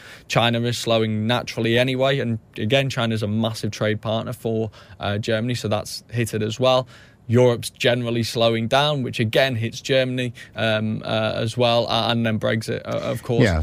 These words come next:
Speaker 1: is a, U K is a big trade partner for Germany. So it's all of these factors all happening at the same time, as mean, means that we're now looking at Germany looking at recession.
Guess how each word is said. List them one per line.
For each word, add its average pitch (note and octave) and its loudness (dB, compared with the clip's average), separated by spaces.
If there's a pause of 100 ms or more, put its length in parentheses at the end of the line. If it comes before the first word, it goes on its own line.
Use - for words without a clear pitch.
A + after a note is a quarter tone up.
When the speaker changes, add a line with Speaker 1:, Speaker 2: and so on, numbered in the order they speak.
Speaker 1:
is B2 0
a, B2 0
U C#3 0
K C#3 0
is C3 -2
a C3+ -2
big C3+ -2
trade C3+ -2
partner B2 -2
for D3 -10
Germany. D3 -2
So D#3+ 2 (340)
it's E3 0 (100)
all G3+ 8
of D#3 2
these C3+ 0
factors B2 -4
all B2+ 2
happening B2 -6
at A#2 -8
the B2 -6
same A#2+ -2
time, B2+ -4 (340)
as C3 0
mean, C3+ 0
means C#3 -2
that B2+ -2
we're C3 -2
now C3+ 2
looking C3 -2
at B2+ -4
Germany C3 -2 (360)
looking B2+ -4
at A#2+ -6
recession. - -8